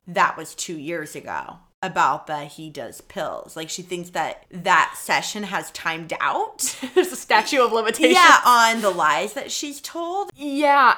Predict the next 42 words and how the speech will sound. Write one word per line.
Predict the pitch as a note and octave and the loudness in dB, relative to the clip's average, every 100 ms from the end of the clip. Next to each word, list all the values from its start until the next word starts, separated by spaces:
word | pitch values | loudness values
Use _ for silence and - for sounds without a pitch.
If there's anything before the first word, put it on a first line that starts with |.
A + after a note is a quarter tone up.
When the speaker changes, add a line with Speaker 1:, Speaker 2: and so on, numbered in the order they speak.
| - | 0
Speaker 2:
and | C#4 C#4 C4 - _ - | -2 -2 -4 -12 _ -4
I'm, | B3+ A#3+ G3+ | -2 -2 -4
Danielle | B3 A#3+ A#3 A#3 | -2 0 0 -2
says, | B3 G#3+ | -4 -4
like, | G#3 G3 | -6 -8
"S-, | - | -10
there's | - B3+ D4+ | 0 0 2
your | E4 | -2
another | D4+ D4+ | -2 -2
buzzword." | B3+ B3+ D4+ C#4 G#3+ G#3 G#3 A3+ - _ - | -2 2 2 0 -4 -4 -4 -8 -12 _ -8
Hannah | A3+ A3+ | -6 -4
kinda | C4 A#3+ | -6 -8
throws | A3+ G3 G3 | -4 -4 -2
out | G#3 G3+ - | -2 -4 -10
these | F#3+ F#3 - - A3 G3 F#3 | -10 -10 -12 -6 0 0 -2
feminist-esque | F#3+ - - - F#3 - - - _ _ - | -6 -10 -6 -4 -2 -4 -4 -10 _ _ -14
buzzwords, | G3+ G#3 F#3 G3+ G3 G3 | -2 -2 -2 -4 -4 -2
like | F3+ | -6
woke | F#3+ G3+ F#3+ - | -2 -2 -2 -6
buzzwords, | G3 F3 F3 G3+ G#3+ - | -4 -4 -4 -4 -4 -6
but | - | -4
a | A3 | -2
guy | G#3 F#3 A#3+ | 0 2 4
is | F#4+ E4 | 4 0
allowed | B3+ G3+ F3+ F#3 A3+ | -2 0 2 0 -2
to | A3+ | -6
not | F#3+ F3 F#3 - | -4 0 0 0
like | F3 F3+ - | -4 -6 -10
you | B3+ C#4 | -10 -8
and | - G3 | -6 -4
allowed | F#3 F3+ F3 E3+ | -2 0 0 -2
to | - G3 | -10 -10
say | - F3 F3 | -6 -4 -4
that | F3+ E3 | -4 -6
you're | F#3+ | -6
not | F3+ F3+ F3 - | -4 -2 -2 -2
a | |
nice | F3+ F3 - | -6 -6 -8
friend | F3+ F3+ | -8 -8
to | F3+ | -10
his | - F#3 - | -12 -12 -10
fiance. | E3+ E3 B3 C4 | -8 -6 -4 -6